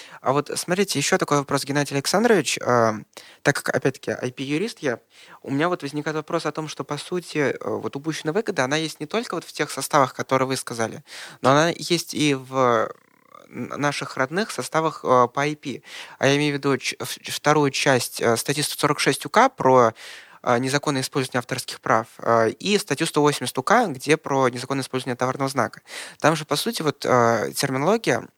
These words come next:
которую использует законодатель, это крупный размер, который определяется как? Исходя из стоимости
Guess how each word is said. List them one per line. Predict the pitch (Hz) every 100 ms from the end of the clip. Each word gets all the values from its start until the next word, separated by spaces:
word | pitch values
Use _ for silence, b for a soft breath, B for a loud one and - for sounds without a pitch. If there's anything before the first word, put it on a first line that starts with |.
| -
которую | - - 139 123
использует | 120 160 143 117 113 -
законодатель, | 120 139 139 131 - 123 - B B B
это | - 143 - 139 117 _ _
крупный | - 175 185 156 147 -
размер, | 139 127 127 117 123 - _ _ _ _ _ b b b _
который | 139 143 165 151
определяется | 151 143 147 127 -
как? | 202 -
Исходя | 147 151 - 151 143 214
из | - 165 147
стоимости | - - 208 214 190 - - 180